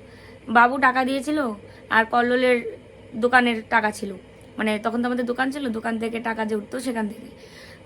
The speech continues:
ও হাফ হাফ দেওয়া হয়েছে, তো দিয়ে কিন্তু ফ্রিজটা কিনেছিলাম। মানে, গরমের দিন ছিল,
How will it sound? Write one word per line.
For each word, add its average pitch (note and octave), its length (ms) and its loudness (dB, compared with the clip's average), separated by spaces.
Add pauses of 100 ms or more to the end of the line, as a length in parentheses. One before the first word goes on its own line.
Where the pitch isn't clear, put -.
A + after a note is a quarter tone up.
ও - 20 4 (220)
হাফ B3+ 220 6
হাফ C4+ 200 6
দেওয়া G3+ 140 6
হয়েছে, G3+ 260 -6 (500)
তো - 60 -8
দিয়ে C4+ 240 0
কিন্তু C#4+ 240 -2
ফ্রিজটা B3+ 320 -4
কিনেছিলাম। G#3+ 500 -2
মানে, A3+ 220 0
গরমের B3 480 2
দিন B3+ 220 0
ছিল, C4 160 -2